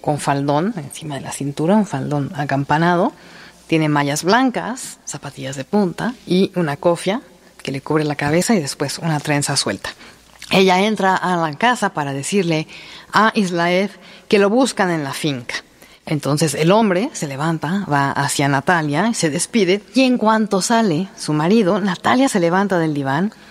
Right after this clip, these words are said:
y se pone a bailar para Rakitin, quien está ahí gozando de la compañía de esta mujer. Natalia se acerca al piano,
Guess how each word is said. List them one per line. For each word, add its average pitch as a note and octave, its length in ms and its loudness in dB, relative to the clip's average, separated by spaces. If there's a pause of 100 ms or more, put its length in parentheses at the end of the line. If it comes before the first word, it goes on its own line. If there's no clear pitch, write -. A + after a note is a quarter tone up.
(300)
y C#4 320 4
se F#3+ 220 -2
pone E3 560 -4
a D3+ 100 -4
bailar D3 500 0
para D3+ 260 0
Rakitin, C#3 720 -2
quien B2 160 -4
está C3+ 260 -4
ahí B2+ 300 -2
gozando E3 420 4
de D3 80 4
la D3 80 2
compañía C#3+ 440 0
de B2+ 60 -2
esta C3 180 -8
mujer. A2+ 360 -10 (380)
Natalia G3 500 2
se D#3+ 80 -8
acerca D3+ 460 -2
al C#3+ 100 -2
piano, E3 440 0